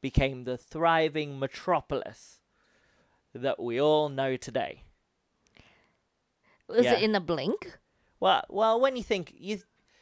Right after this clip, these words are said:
Speaker 1: when I always think of it, and I'm sure a lot of, I'm, I'm talking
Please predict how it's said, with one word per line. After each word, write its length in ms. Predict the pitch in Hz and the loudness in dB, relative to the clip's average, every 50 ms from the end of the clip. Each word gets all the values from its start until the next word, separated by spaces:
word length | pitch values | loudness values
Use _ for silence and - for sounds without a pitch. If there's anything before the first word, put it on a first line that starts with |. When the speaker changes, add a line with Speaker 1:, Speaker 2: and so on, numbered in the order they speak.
| _ _ _ _ _ _ _ _ _ _ _ _ _ _ _ _ _ | _ _ _ _ _ _ _ _ _ _ _ _ _ _ _ _ _
Speaker 1:
when 160 | - 208 220 226 | -4 0 4 6
I 160 | 226 226 214 | 6 8 10
always 280 | 185 156 147 139 - | 10 10 10 8 6
think 240 | - 139 127 120 - | 2 -2 -2 -4 -6
of 100 | 117 - | -8 -6
it, 60 | 101 | -4
and 160 | 104 113 110 131 | -2 -2 -2 -2
I'm 80 | 135 | -2
sure 260 | 135 - 160 139 123 | -2 0 2 2 2
a 40 | 113 | 2
lot 160 | 113 104 101 | 0 -2 -2
of, 80 | 110 - _ _ _ _ _ _ _ - | -4 -4 _ _ _ _ _ _ _ -8
I'm, 200 | 135 135 139 135 - | -8 -6 -6 -4 -2
I'm 180 | 135 139 139 | -4 -4 -4
talking 540 | - - 185 156 139 - 123 113 113 110 104 | 0 2 2 2 2 2 -4 -12 -12 -12 -16